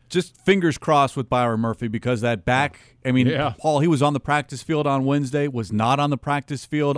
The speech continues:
Speaker 1: on Thursday, and seeing him walk around the locker room didn't really look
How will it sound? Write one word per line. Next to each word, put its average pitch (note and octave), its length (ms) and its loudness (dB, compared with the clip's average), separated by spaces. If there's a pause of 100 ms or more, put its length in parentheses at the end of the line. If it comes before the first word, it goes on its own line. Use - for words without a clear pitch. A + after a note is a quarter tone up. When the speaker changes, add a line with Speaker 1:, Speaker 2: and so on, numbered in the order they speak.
Speaker 1:
on B2 240 -2
Thursday, D3 580 0
and B2 120 -2
seeing D3+ 320 -2
him C#3 180 0
walk C3+ 280 0
around C#3 360 0
the B2 100 -2
locker C#3 420 0
room D#3 280 -4
didn't C#3+ 480 -4 (140)
really C#3 340 -6
look A#2+ 480 -8